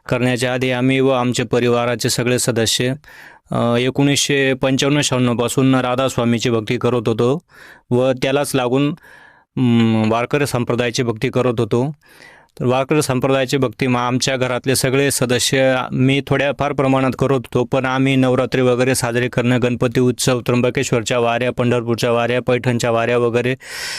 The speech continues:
अ, दिंडींमधून जात होतो. भजन कीर्तनाला किंवा गावामध्ये जर ज्ञानेश्वरी पारायण राहिलं तर त्याच्यामध्ये आम्ही सहभाग घेत होतो.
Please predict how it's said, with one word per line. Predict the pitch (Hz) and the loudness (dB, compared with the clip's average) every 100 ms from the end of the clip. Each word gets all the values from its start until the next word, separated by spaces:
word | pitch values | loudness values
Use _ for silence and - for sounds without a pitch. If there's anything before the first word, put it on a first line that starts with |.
| - - - | -14 -10 -2
अ, | 117 | 0
दिंडींमधून | 113 127 131 135 127 127 127 | 2 2 2 2 2 2 2
जात | 120 123 117 | 2 0 -2
होतो. | 113 127 | 0 0
भजन | 117 113 123 117 | 0 0 0 0
कीर्तनाला | 123 - 120 120 123 127 131 127 127 - | -2 0 0 0 0 0 -2 -4 -6 -2
किंवा | 123 127 127 | 2 2 0
गावामध्ये | 117 123 131 135 127 123 120 | 0 0 2 2 2 0 0
जर | 127 127 127 123 | 2 2 2 2
ज्ञानेश्वरी | 120 123 131 - 131 | 0 0 0 0 -2
पारायण | - 123 123 131 | 0 -2 -2 -2
राहिलं | 123 117 123 127 | -2 0 -2 -2
तर | |
त्याच्यामध्ये | 120 120 131 131 117 120 | -2 -2 0 0 0 0
आम्ही | 123 127 | 0 -2
सहभाग | 127 120 123 | 0 -2 -2
घेत | 117 123 113 | -2 -2 -2
होतो. | 110 120 | 0 0